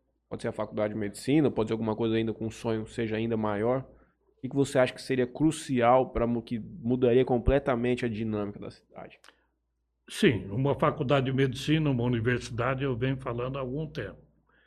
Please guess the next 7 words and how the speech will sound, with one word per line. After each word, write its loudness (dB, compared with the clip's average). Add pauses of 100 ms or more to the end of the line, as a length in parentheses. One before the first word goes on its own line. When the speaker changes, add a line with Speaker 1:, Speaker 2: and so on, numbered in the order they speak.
(480)
Speaker 2:
Mas -4
também 0 (260)
não 0
descartaria -2 (920)
essa -2 (260)
concorrência 2
desleal 0